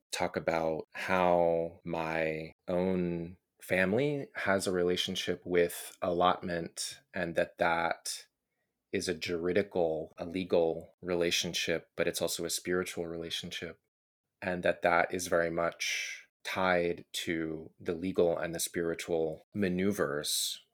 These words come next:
the legal maneuvers that were also connected to my father's adoption. So my father being adopted away from Cherokee community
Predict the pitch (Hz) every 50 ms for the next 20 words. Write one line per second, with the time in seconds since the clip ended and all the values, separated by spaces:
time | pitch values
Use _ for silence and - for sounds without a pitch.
0 | _ _ - 101 90 98 110 110 123 104 98 92 92 98 98 98 90 92 90 85
1 | 85 - - - - 90 85 85 82 82 - - _ _ _ _ _ _ - -
2 | 95 92 90 - - - 92 90 104 101 - - 92 87 - - 92 87 85 -
3 | - 92 - - 92 85 80 82 - - - 82 80 80 85 80 78 - - -
4 | - - - - - - - - - - - - - _ _ _ - - - 85
5 | 78 76 76 - - 82 78 76 82 80 82 85 80 78 76 73 78 73 76 -
6 | - - 78 76 - 82 85 80 87 87 85 80 78 73 73 - - 82 73 -
7 | - 82 76 - - 82 78 - - 80 76 78 78 78 76 76 73 73 73 85